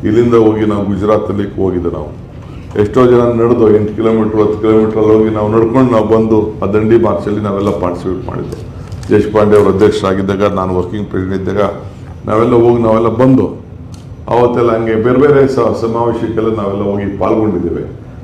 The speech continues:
ಹಂಗೆ ತಾವು ಕೂಡ ಇದಕ್ಕೆ ಪಾತ್ರರಾಗಬೇಕು ಅನ್ನೋ ದೃಷ್ಟಿಯಿಂದ ತಮಗೆಲ್ಲ ತಿಳಿಸ್ಲಿಕ್ಕೆ ಈ ಸಭೆಯನ್ನು ಕರೆದಿದ್ದೇನೆ.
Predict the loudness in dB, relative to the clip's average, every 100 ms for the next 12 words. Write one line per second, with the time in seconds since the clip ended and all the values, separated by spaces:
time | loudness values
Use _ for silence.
0 | -8 -4 0 2 2 2 4 4 2 2
1 | 2 0 -4 -6 -6 -4 -6 -2 -2 -2
2 | -2 0 0 0 2 0 0 -2 -6 -8
3 | -6 -4 -4 -4 -8 -14 -16 -16 -6 -2
4 | 0 2 2 2 2 2 2 0 0 0
5 | 0 0 0 2 2 0 0 -2 0 0
6 | -2 -2 -8 -12